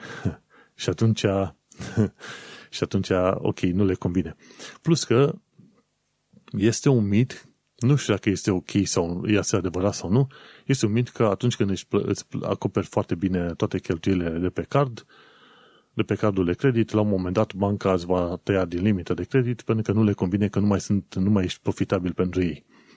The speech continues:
Dar nu știu cât de adevărat este mitul ăsta. Important, al patrulea sfat al zilei:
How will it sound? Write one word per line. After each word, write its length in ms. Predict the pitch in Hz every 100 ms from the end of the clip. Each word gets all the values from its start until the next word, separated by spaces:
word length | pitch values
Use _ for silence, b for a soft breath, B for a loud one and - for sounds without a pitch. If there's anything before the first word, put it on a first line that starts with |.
| b 98
Dar 200 | 104 123
nu 140 | 131
știu 160 | - -
cât 200 | 117 -
de 200 | 104 95
adevărat 480 | 95 92 87 92 -
este 240 | - 90
mitul 480 | 90 82 85 87 -
ăsta. 300 | 95 - - b b b b
Important, 580 | 110 98 - 147 143 -
al 140 | 101
patrulea 340 | 101 110 101 87
sfat 240 | - 87
al 100 | 85
zilei: 480 | 95 156 127 131